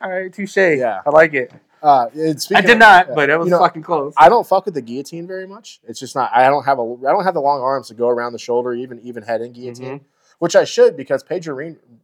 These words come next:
Speaker 2: Pedro Mourinho
Speaker 1: Well, you,
Speaker 2: showed
Speaker 1: if,
Speaker 2: me the
Speaker 1: if you
Speaker 2: guillotine.
Speaker 1: got it, you would be, it'd be super tight,
Speaker 2: Yeah,
Speaker 1: but
Speaker 2: like
Speaker 1: you don't
Speaker 2: ten fi-,
Speaker 1: have to,
Speaker 2: and then,
Speaker 1: yeah.
Speaker 2: like, the ten finger in one. Like,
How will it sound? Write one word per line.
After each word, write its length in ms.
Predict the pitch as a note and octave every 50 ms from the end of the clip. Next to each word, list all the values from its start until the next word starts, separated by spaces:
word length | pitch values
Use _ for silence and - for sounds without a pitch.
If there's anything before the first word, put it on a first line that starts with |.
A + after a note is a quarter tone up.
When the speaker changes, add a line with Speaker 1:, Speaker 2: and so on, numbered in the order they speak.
| _ _ _ _
Speaker 2:
Pedro 340 | _ - F3+ F#3 D#3+ F3+ E3
Mourinho 440 | C3+ B2 C3 D#3+ F3+ D3+ B2 A2 A2
Speaker 1:
Well, 80 | D#3+
you, 60 | D3 D3
Speaker 2:
showed 200 | E3+ G3+ G#3+ F#3
Speaker 1:
if, 80 | E3 D#3
Speaker 2:
me 20 | D3+ C3+
the 60 | B2 G3
Speaker 1:
if 120 | A#3 F#3
you 60 | E3+
Speaker 2:
guillotine. 160 | G#3+ G#3 F#3
Speaker 1:
got 260 | D#3 D#3 D3+ A3 A#3+ E3+
it, 100 | C3+ B2+
you 100 | B2+ C3+
would 120 | C3+ B2
be, 80 | B2 C3
it'd 160 | A2+ B2+ B2
be 100 | B2 A#2+
super 300 | A2+ _ - C#3+ A#2 A#2
tight, 240 | - _ C3+ B2+ D3+
Speaker 2:
Yeah, 80 | D#3 C#3
Speaker 1:
but 60 | B2+
Speaker 2:
like 80 | B2 A#2+
Speaker 1:
you 20 | -
don't 160 | F3+ D#3+ D3+
Speaker 2:
ten 0 |
fi-, 100 | - D#3
Speaker 1:
have 60 | D3+ -
to, 40 | D3+
Speaker 2:
and 80 | D3
then, 80 | D3+ D3+
Speaker 1:
yeah. 40 | D3
Speaker 2:
like, 100 | C#3+ C3+
the 60 | -
ten 220 | A2+ - C#3+ C#3+ C3+
finger 240 | - D3 C3+ A#2 A#2
in 100 | C3+ C#3+
one. 140 | C3 A#2 G#2+
Like, 200 | G#2+ G#2 - _